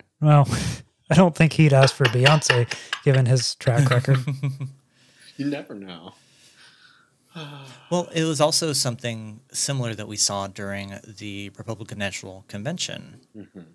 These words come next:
Speaker 2: in two thousand sixteen as well, where, you know, you saw the, you know, in stark contrast to the Democratic National Convention that was just star-studded and had all these big names, then you saw the Republican National Convention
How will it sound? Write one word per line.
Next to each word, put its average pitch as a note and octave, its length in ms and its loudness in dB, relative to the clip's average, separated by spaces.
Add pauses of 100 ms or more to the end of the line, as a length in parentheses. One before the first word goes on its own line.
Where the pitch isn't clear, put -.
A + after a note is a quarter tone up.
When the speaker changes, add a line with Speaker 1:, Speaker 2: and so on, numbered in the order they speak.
(140)
Speaker 2:
in G#2+ 340 -12
two - 140 -10
thousand F#2+ 200 -10
sixteen G2+ 360 -10
as G2 160 -14
well, A#2+ 380 -8
where, G2+ 320 -12 (380)
you A2 100 -10
know, G2+ 80 -8
you F#2+ 80 -16
saw G2+ 260 0
the, F#2 300 -10 (340)
you A#2+ 60 -8
know, G2 160 -10
in F#2+ 100 -12
stark A2+ 240 -4
contrast G2+ 540 -8
to G2 520 -10 (260)
the - 80 -8
Democratic G#2 400 -4
National F#2+ 320 -8
Convention G2+ 600 -10
that A2+ 100 -6
was G#2+ 180 -8
just - 220 2
star-studded G2 560 -4
and F#2+ 120 -12
had F#2+ 260 -12
all C#3 180 -2
these B2 180 -4
big G#2 240 -8
names, B2+ 440 -6
then G#2 120 -10
you G#2 80 -10
saw G#2+ 160 -2
the G2 80 -6
Republican G#2 480 -12
National F#2+ 320 -10
Convention G#2 560 -10